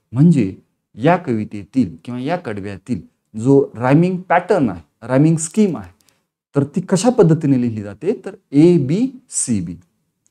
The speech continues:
रायमिंग पॅटर्न लिहित असताना आपल्या बाराखडीतील दुसऱ्या लिपीमध्ये या ठिकाणी दाखवलं जातं ए बी सी बी. तर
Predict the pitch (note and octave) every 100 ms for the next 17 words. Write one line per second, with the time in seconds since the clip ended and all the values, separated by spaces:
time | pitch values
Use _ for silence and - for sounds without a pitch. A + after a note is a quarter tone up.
0 | _ _ _ _ _ _ _ G#2+ B2+ E3+
1 | F#3 F3+ E3+ E3+ E3 E3+ D#3+ - D3+ G#3
2 | C#4 _ _ _ _ _ A2 C#3+ B2+ B2+
3 | C3 C#3 C#3+ D#3 B3 D#3+ - B2 D#3+ C#3+
4 | A#2+ B2 C#3+ C#3 C3 C3+ A#2+ - A#2 A#2+
5 | G#2+ G#2+ A#2+ A#2 B2 D4+ D4 _ _ _
6 | A#2+ A#2 D#3 A3+ - - - F#2 E2+ _
7 | _ _ C3